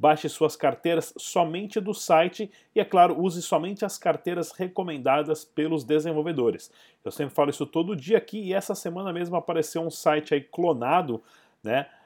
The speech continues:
ah, do Dash Dinheiro Digital, dizendo: "Baixe a carteira aqui", que era um site meia boca. Então você tem que tomar muito cuidado com isso porque é o seu dinheiro. Você tem que ficar sempre esperto. A responsabilidade de você ser o seu próprio banco é sua,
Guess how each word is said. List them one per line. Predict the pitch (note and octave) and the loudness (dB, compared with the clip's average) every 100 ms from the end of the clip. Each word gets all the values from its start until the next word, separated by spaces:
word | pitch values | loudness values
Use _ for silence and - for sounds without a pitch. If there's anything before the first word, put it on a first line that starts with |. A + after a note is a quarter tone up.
| _ | _
ah, | A2 A2+ | 4 6
do | A#2+ D3+ | 6 4
Dash | C3+ C3+ | 4 4
Dinheiro | D3+ C3 D3+ | 0 2 2
Digital, | D#3 D#3 C#3+ D3+ | 2 4 6 6
dizendo: | C#3 C#3 | 4 2
"Baixe | A#2 C3+ - | 4 2 2
a | |
carteira | - C3+ - C3+ | 0 0 0 -4
aqui", | C3 - E3+ | -4 -4 -8
que | - | -4
era | F3+ | -4
um | D#3+ | -4
site | - D3+ D#3 F#3+ D3+ G2 _ - _ - | 0 0 2 0 -2 -4 _ -20 _ -10
meia | B2+ D3+ E3 F3+ | 2 4 6 4
boca. | C3+ A2+ - | 4 2 2
Então | F#2+ - B2+ C#3+ | -6 0 0 0
você | D3+ | -8
tem | D3+ D3 | -6 -4
que | |
tomar | E3 C#3+ | 0 0
muito | D#3 E3+ | -2 -6
cuidado | - F3 D#3 | -2 2 2
com | E3+ G#3 | 0 -8
isso | G3 | -8
porque | F#3+ A3+ - | -6 -2 2
é | |
o | G#3 | 2
seu | - - A#3+ B3 | 0 -4 0 0
dinheiro. | F3+ A#3 B3+ D#3+ B2+ F2 - _ _ _ | -2 -6 0 4 4 2 -10 _ _ _
Você | |
tem | A#2 | -12
que | A2+ | -10
ficar | - C3+ | -4 -4
sempre | - D#3 F3 | -2 -6 -6
esperto. | - C3+ A#2 | -2 -2 0
A | A#2+ | -2
responsabilidade | C#3+ - D#3+ - D#3+ D#3 C3+ E3 D#3+ | -6 -2 -2 2 0 0 2 2 2
de | E3 | -4
você | D#3+ D#3 E3 D#3 | -2 0 0 0
ser | - D3+ | 2 0
o | C#3 | 0
seu | - D3 | 0 0
próprio | - D#3 D#3+ D#3+ | 4 4 4 0
banco | B2 D3+ D#3+ F#3+ E3 | 0 -2 -2 -8 -6
é | D#3 F#3+ | 0 0
sua, | - - - D3+ F3 A2+ D2+ | 0 -12 -6 -2 2 2 2